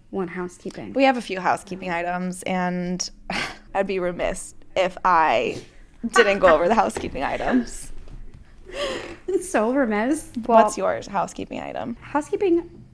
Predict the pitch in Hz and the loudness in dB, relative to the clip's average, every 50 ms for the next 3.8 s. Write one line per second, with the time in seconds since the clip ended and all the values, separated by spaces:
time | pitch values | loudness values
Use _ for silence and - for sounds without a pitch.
0 | - - - - - - - - - 262 247 240 262 262 254 247 - - 226 214 | -20 -20 -20 -20 -20 -20 -18 -8 -6 -4 0 0 2 2 2 2 0 -2 -2 0
1 | 220 220 226 233 247 247 247 240 - 196 196 196 190 180 175 185 208 - - - | 0 0 2 2 2 2 0 0 0 0 0 0 0 0 0 -2 -4 -6 -10 -6
2 | - 233 226 220 220 220 220 214 214 214 - - - - - - 254 254 226 214 | -2 0 2 2 2 2 2 0 -2 -4 -10 -18 -20 -20 -4 0 0 0 2 2
3 | 233 269 302 370 359 330 240 214 202 196 240 254 - - - | 2 4 4 2 2 2 2 2 2 2 2 0 -4 -8 -12